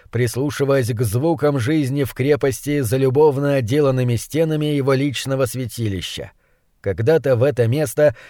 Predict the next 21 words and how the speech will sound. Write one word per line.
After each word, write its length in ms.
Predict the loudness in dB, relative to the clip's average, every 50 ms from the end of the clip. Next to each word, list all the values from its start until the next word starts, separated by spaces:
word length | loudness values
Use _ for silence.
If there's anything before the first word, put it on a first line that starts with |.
| -18 _ -2
находящееся 920 | -2 0 2 2 2 2 2 2 2 0 -2 -2 -2 -2 0 0 -2 -2
в 60 | -2
сотнях 500 | -2 -2 -2 -2 -2 -2 -2 -2 -2 -2
миль 280 | -2 -2 -2 0 2 2
от 100 | 2 2
ближайшего 720 | 0 0 0 0 2 2 2 2 0 0 0 2 2 2
жилья, 460 | 2 0 0 0 2 2 2 2 0 -2 -6 -16 -20 -12 _
не 200 | -2 0 0 2
добирались 680 | 2 2 4 4 4 4 6 6 6 6 4 0 -2 0
просители, 760 | 2 2 2 2 2 -4 -10 -10 -6 -6 -6 -6 -8 -10 -16 _ -20 -20 _ _
но 260 | -6 -2 0 0 0
теперь 540 | 2 0 -2 0 0 0 2 2 2 0 -2 -6
уединённость 1040 | -6 -2 0 0 0 0 0 -2 -2 -2 -2 -2 -2 0 0 -2 -2 -2 -6 -10 -10 -6
осталась 640 | -4 -4 -4 -2 0 2 2 4 2 0 -2 -4
в 100 | -8 -4
прошлом. 580 | 0 2 2 2 2 0 -4 -6 -6 -6 -8 -12 _ _ _ _ _ _ _ _
Его 380 | -6 -2 -2 2 4 4 4 4
окружали 640 | 2 2 0 0 0 2 2 2 2 2 2 0 0 -2 -8 -20 _ _
акры 480 | 0 2 2 2 2 2 2 2 4 4
мраморных 720 | 4 4 4 4 4 6 4 4 2 2 0 -2 -2 -4
стен, 420 | -6 -6 -4 0 0 2 2 0